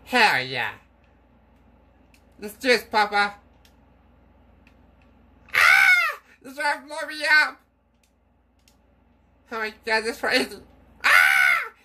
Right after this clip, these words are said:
He shot me! He's underneath you, puppy! He's underneath you! Shoot us! <laughs> Uh-oh. It's just up to him now. <laughs>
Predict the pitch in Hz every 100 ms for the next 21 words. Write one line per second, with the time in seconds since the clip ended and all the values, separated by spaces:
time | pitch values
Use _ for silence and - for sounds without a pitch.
0 | - 330 - 330 302 302 269 _ _ 294
1 | 302 330 330 320 339 311 320 - - 330
2 | 330 302 262 370 _ _ _ _ _ 285
3 | 294 311 320 320 330 - 302 269 277 -
4 | _ _ _ _ _ _ _ _ _ _
5 | _ _ _ - - 294 320 277 285 -
6 | 208 - - _ _ _ - 262 294 285
7 | 294 277 285 247 - 240 214 226 226 214
8 | - - _ _ _ _ _ _ _ _
9 | _ _ _ _ _ _ _ _ _ _
10 | _ _ _ _ - - - - - -
11 | - - - 147 156 131 120 - _ _
12 | _ _ - 147 185 170 165 160 180 180
13 | 165 131 120 -